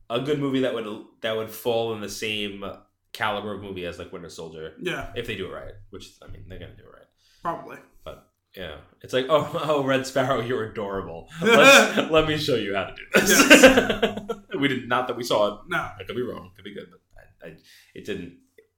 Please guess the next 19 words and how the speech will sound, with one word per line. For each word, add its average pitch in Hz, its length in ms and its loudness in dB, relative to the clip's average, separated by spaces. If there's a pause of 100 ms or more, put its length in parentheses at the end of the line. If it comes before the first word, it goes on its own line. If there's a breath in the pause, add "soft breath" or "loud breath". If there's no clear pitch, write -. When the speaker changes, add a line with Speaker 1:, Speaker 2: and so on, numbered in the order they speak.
Speaker 1:
it 120 200 -14
didn't 147 200 -6
catch 139 180 -6
my 131 120 -2
attention, 139 420 -8
so 113 100 -6
I'm 104 80 -10
just - 160 -14
kind 113 160 -4
of 95 60 -10
assuming. - 340 -2
Speaker 2:
Oh, 208 60 -2
it - 120 0
caught 214 280 4
my 196 160 0
attention, 254 600 -4
uh, 165 200 -4
although 170 240 -4
I, 170 200 -6